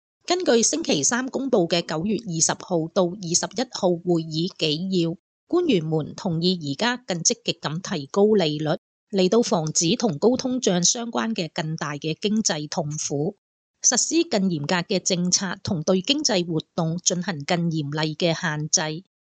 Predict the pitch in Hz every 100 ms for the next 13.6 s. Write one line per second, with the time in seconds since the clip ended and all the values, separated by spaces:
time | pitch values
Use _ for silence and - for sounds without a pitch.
0 | _ - 320 294 214 185 262 262 233 -
1 | 170 - - 180 165 208 175 165 208 156
2 | - 131 147 220 202 196 180 147 151 -
3 | _ _ _ _ - 330 320 302 196 190
4 | 202 185 190 190 165 196 202 165 - _
5 | _ - - 240 - 220 196 208 - 196
6 | 302 - 185 139 - 277 240 160 - -
7 | - 175 - 151 170 170 - 143 - 156
8 | 143 233 240 240 196 160 147 - 226 160
9 | 269 311 277 160 147 139 135 160 147 190
10 | 208 160 - _ _ _ - 214 220 226
11 | 220 208 - 175 180 - - 208 202 170
12 | 240 196 180 214 - 170 156 - 240 247
13 | 160 165 190 156 - 160